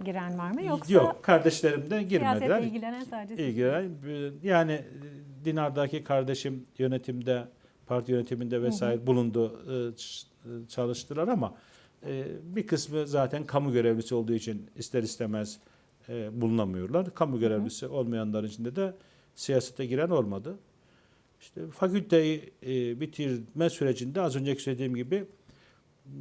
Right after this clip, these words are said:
Speaker 2: ikinci sınıfta veya üçüncü sınıftayız. Bir gün bakanlıkları ziyaret ediyoruz. E,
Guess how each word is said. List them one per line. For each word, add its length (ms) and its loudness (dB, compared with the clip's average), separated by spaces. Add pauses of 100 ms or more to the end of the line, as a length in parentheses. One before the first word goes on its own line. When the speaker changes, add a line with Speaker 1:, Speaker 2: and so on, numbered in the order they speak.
(420)
Speaker 2:
ikinci 480 -4
sınıfta 380 -4
veya 200 4
üçüncü 300 -4
sınıftayız. 720 -2 (460)
Bir 60 -8
gün 280 0
bakanlıkları 580 0
ziyaret 400 -2
ediyoruz. 540 -2 (640)
E, 340 -4